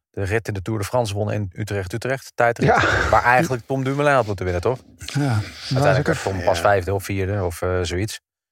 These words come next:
Speaker 1: Maar, eh, dat was toch wel een, eh, daar deed hij ons toch eventjes pijn, hè?
Speaker 3: Deed hij wel pijn, maar het was zo'n mooie dag, eh, Bobby Traxel. Dat kan bijna niet.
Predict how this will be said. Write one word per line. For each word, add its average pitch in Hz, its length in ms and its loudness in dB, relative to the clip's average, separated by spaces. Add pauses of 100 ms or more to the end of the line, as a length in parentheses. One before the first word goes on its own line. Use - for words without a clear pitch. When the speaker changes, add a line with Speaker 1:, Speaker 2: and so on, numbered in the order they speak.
(220)
Speaker 1:
Maar, 87 300 -2 (340)
eh, 80 60 -4 (300)
dat - 120 -2
was 85 120 -4
toch 92 140 -6
wel 95 160 0
een, 98 160 -2
eh, 101 260 2 (1160)
daar 95 100 2
deed 101 120 0
hij 117 80 0
ons 123 140 0
toch 123 120 0
eventjes 104 380 2
pijn, - 280 -4
hè? 104 80 -2
Speaker 3:
Deed 110 180 6
hij 113 100 0
wel 107 140 2
pijn, 90 160 0
maar 95 80 -4
het 101 100 2
was 127 100 2
zo'n 160 180 6
mooie 151 240 6
dag, 135 300 2
eh, 123 240 2 (360)
Bobby 107 200 -4
Traxel. 104 520 -10
Dat - 140 -16
kan 107 200 -2
bijna 113 280 2
niet. 101 340 -6